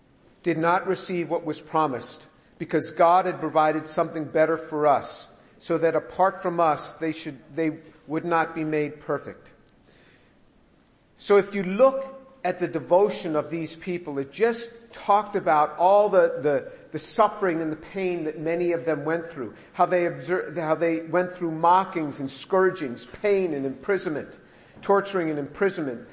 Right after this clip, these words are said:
They were sawn in two. They were put to death by the sword. They wandered in sheepskins and goatskins, being destitute, afflicted, ill-treated. It went through this whole list of things that the people went through, and it says,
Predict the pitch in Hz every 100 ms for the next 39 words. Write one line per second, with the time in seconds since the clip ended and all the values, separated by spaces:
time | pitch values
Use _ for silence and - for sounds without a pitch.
0 | - 170 165 160 - 208 196 196 180 185
1 | 208 190 151 147 151 151 180 180 170 143
2 | 185 190 - 175 156 - 196 175 135 -
3 | - - 170 160 175 185 180 160 156 -
4 | 202 202 - 175 - 156 - 185 190 185
5 | - - 156 135 - 160 156 170 185 185
6 | - - 156 151 - 190 - 156 - -
7 | - 185 175 - 180 165 120 - - -
8 | - _ _ _ _ _ _ _ _ _
9 | _ _ 170 180 214 247 - 214 196 185
10 | - - 220 240 214 208 233 - 202 -
11 | 196 190 190 151 165 185 185 175 165 185
12 | 185 165 156 160 170